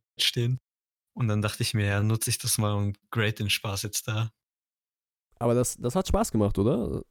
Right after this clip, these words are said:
Speaker 2: Ist das was?
Speaker 1: Ähm, ich wa-, war,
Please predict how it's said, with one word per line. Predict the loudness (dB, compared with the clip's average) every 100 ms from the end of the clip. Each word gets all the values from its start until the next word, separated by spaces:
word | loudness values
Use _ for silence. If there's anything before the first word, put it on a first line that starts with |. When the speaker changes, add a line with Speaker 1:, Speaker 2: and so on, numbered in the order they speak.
| _ _ _ _ _
Speaker 2:
Ist | -10 -8
das | -6
was? | -6 -8 -14 _ _ _ _ _ _ _ _ _ _ _ -2
Speaker 1:
Ähm, | 2 2 2 2 0 -2 -12 _ _ _ _ _ _ _ _ _ _ _ _ -6
ich | -4 -2
wa-, | -4 -4
war, | 0 2 4 2